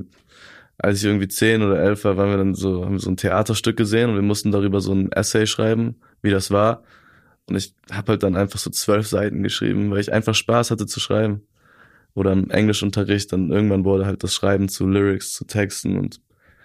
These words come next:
Songtexten, weil ich einfach irgendwie, irgendwie bin ich da reingerutscht, so einfach in Musik mit so dreizehn, vierzehn.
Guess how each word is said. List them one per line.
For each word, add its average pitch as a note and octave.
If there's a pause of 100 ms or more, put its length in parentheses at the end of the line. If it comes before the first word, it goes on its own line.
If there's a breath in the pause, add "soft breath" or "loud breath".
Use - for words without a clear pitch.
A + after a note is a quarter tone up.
(140 soft breath)
Songtexten, F#2+
weil F2+
ich F2+
einfach F#2 (180)
irgendwie, G2 (960)
irgendwie A#2
bin A2
ich G#2+
da G2+
reingerutscht, G2+
so F2+
einfach F#2
in F#2+
Musik F#2
mit -
so -
dreizehn, F#2+
vierzehn. -